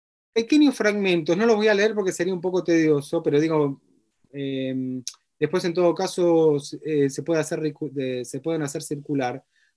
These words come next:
donde la cuestión de lo filológico o el concepto de filología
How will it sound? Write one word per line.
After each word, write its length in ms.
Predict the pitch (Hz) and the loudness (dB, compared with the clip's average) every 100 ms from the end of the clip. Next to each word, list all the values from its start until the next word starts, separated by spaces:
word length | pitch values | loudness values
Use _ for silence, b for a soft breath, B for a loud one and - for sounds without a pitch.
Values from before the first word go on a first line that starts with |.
| _ | _
donde 480 | 208 262 226 208 208 | 2 4 4 2 2
la 160 | 202 | 2
cuestión 340 | 185 165 233 233 | 0 -2 0 0
de 100 | 220 | 0
lo 80 | 202 | -4
filológico 1080 | - 180 180 160 143 - 143 156 156 156 _ _ _ _ _ _ _ _ _ _ - | -2 -2 2 2 0 -4 -4 0 -2 -2 _ _ _ _ _ _ _ _ _ _ -6
o 280 | 185 185 185 | 2 2 2
el 160 | 143 | 0
concepto 500 | 143 143 139 226 220 | 0 0 2 0 2
de 120 | 180 160 | 2 2
filología 880 | 143 139 135 - 175 151 143 147 | 0 -2 -2 -4 0 2 0 -2